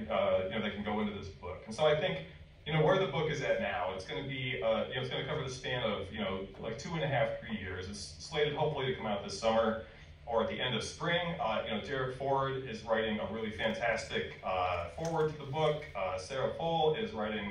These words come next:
an afterword to the book. And it should be really fantastic. And we're gonna, you know, what folks can expect from the book is a really, you know, beautiful, high quality, uh, we're actually just, uh, the way that we publish and print and distribute, we have the ability now,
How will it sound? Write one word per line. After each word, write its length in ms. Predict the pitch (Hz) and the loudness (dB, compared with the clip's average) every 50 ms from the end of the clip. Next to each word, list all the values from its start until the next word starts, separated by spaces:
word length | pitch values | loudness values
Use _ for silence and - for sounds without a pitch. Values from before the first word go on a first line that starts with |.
| - - - | -8 -8 -10
an 160 | - - - | -8 -4 0
afterword 500 | 127 143 147 - 147 143 143 147 135 127 | 2 2 2 2 0 2 2 2 2 2
to 60 | 127 | -2
the 80 | 131 123 127 | -4 -4 0
book. 280 | 135 139 135 135 135 - - - - - - - - - - - | 0 0 0 0 -4 -6 -12 -14 -18 -18 -20 -20 -20 -20 -16 -10
And 140 | - 117 113 | -6 -6 -6
it 40 | - | -4
should 120 | - - | -6 -8
be 80 | - - 127 135 | -8 -6 -4 0
really 260 | 160 165 165 151 - | 2 2 2 2 0
fantastic. 800 | 151 151 139 - 139 135 123 123 123 - - 135 127 - - - 120 | 2 2 2 4 4 4 4 4 4 2 -2 -4 -4 -6 -6 -4 -2
And 120 | 110 110 | -2 -2
we're 120 | - 113 | 0 0
gonna, 460 | 110 143 147 143 143 139 139 139 139 - - - - 127 127 127 | 2 4 8 10 12 12 10 10 6 -4 -6 -10 -10 -10 -6 -4
you 60 | 131 | 0
know, 100 | 131 127 | 0 2
what 240 | 131 147 156 - - | 4 4 4 4 2
folks 200 | 156 151 - - | 0 0 0 0
can 120 | - 147 | -2 -4
expect 340 | - - - 156 151 151 151 | -6 -4 -2 0 0 0 0
from 100 | 156 156 | -2 -2
the 60 | 151 | -2
book 300 | 143 151 156 156 151 - | 0 2 2 2 2 0
is 80 | 131 - | -4 -4
a 140 | 117 117 - 165 | -4 -4 -4 -4
really, 180 | 165 - - - - - - | -6 -6 -6 -8 -10 -10 -8
you 80 | 131 | -4
know, 120 | 123 110 101 | -4 -4 -4
beautiful, 760 | - - 131 131 151 156 147 135 123 113 - - - - - - | -4 -4 -6 -4 -4 -4 -4 -2 -2 -2 -2 -2 -6 -12 -12 -8
high 220 | - 135 131 131 127 | -4 -2 -2 0 -2
quality, 720 | 127 - - 113 110 110 - 107 107 107 104 104 107 - - | -2 2 6 8 8 8 6 4 0 0 -2 -2 -4 -2 0
uh, 160 | 101 98 - 120 | 2 2 4 4
we're 160 | 120 127 127 | 4 4 4
actually 420 | 123 120 117 - 117 110 113 107 | 4 4 2 0 -4 -4 -4 -4
just, 220 | 98 104 - - - - - | -4 -4 -6 -8 -8 -6 -2
uh, 200 | 113 101 101 101 | 0 0 2 2
the 80 | - - | 0 0
way 200 | - - - - | 0 2 2 2
that 80 | - | 0
we 100 | - - | -2 -4
publish 420 | - - 139 - 135 - - - 196 | 0 0 0 0 0 -2 -4 -6 -6
and 100 | 190 - | -10 -8
print 200 | 131 131 127 127 | -6 -6 -6 -4
and 80 | - - | -6 -8
distribute, 500 | - - - 160 156 151 147 147 147 - - - - - - - - - - | -10 -8 -6 -2 0 0 0 0 -2 -8 -12 -16 -18 -20 -20 -20 -18 -16 -8
we 60 | - 139 | -2 2
have 160 | 139 143 139 | 4 4 4
the 120 | 143 143 | 4 2
ability 360 | - 135 135 131 131 127 113 | 2 0 0 0 -2 -2 0
now, 420 | 110 110 110 107 104 101 101 101 | 2 2 2 2 2 0 -2 -4